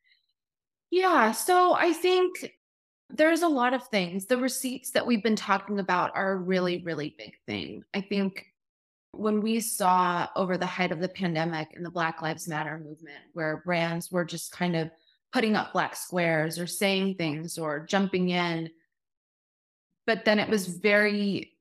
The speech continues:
very easy to investigate and see that what they were doing internally was not backing up what they were talking about. I think those days are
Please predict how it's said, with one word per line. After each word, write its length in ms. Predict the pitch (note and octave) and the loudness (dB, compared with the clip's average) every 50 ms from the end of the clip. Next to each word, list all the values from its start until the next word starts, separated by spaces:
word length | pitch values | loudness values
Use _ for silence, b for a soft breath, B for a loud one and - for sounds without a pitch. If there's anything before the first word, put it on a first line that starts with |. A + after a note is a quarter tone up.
| - | -10
very 380 | G3 F3+ G#3+ G3+ G#3 G#3 - - - | -4 2 4 4 4 4 2 0 -2
easy 380 | G3 G3 G3+ G3 F#3+ G3 F#3+ F3+ | -2 -2 -2 0 0 0 -2 -2
to 200 | - - G3 F3+ | -2 -4 -4 -2
investigate 680 | F3+ F3 F3+ F3 G3 - - F#3+ F3 F3 E3+ E3 - | -2 0 0 0 0 0 -4 -6 -4 -2 -4 -4 -2
and 100 | - F3+ - | -4 -4 -4
see 300 | - - F#3 F3+ F3 E3+ | -4 -2 -2 -2 -2 -2
that 380 | F3 E3 D3+ C3+ G#2 - - - _ _ _ _ _ _ _ - | 0 0 0 0 0 -4 -8 -14 _ _ _ _ _ _ _ -6
what 340 | G3+ F#3+ G#3 G#3 G#3 G#3+ | -2 2 4 4 2 4
they 100 | - G#3+ | 0 0
were 180 | G3+ F#3 F#3 F3+ | 2 2 0 -2
doing 400 | F3+ F3 F#3+ F#3+ G3 G3+ G3 F#3+ | -2 -2 -2 -2 0 0 0 0
internally 600 | F3 D#3 F3+ - - F3 E3+ F3+ G3 G#3+ A3+ A#3 | -2 -4 -6 -10 -8 -6 -4 -2 0 0 0 0
was 180 | F3+ F3+ - F3 | 0 -2 -2 0
not 320 | F3 E3+ F3 F3 - - | 0 0 0 0 0 -2
backing 420 | E3 E3 E3 E3+ - E3+ E3+ E3 | -2 -2 -2 -4 -6 -8 -8 -6
up 180 | D3+ C#3+ - - - | -6 -6 -6 -6 -8
what 180 | D#3+ E3 - | -8 -8 -4
they 100 | - D#3+ | -4 -4
were 140 | D#3 C#3 C3 | -4 -4 -6
talking 500 | - - - - D3+ D#3 - - G#3+ A3 | -12 -12 -8 -6 -6 -6 -6 -6 -6 -6
about. 360 | A3+ A3 C4 C4 C#4 D4 D4 - _ _ b b b b b b b b b b _ _ _ _ _ _ _ _ _ - _ - | -2 0 0 0 0 0 -4 -6 _ _ b b b b b b b b b b _ _ _ _ _ _ _ _ _ -16 _ -2
I 120 | A3 A#3 | 0 0
think 320 | A3+ - B3 A3+ F#3 D#3+ D#3 | 2 2 2 0 0 2 2
those 380 | G3 F#3+ G3+ G#3 G#3+ G3 F3+ | 4 4 4 4 2 0 0
days 500 | - G#3+ F#3+ F#3+ F#3 F3+ F3+ F3+ F3 - - _ - | 0 2 2 4 4 4 2 0 -2 -4 -10 _ -4
are 600 | F#3 F3+ F3 E3 E3 D#3+ D#3 D#3 C3+ G#2 - - | -2 -2 0 0 0 0 0 -2 -2 -4 -6 -10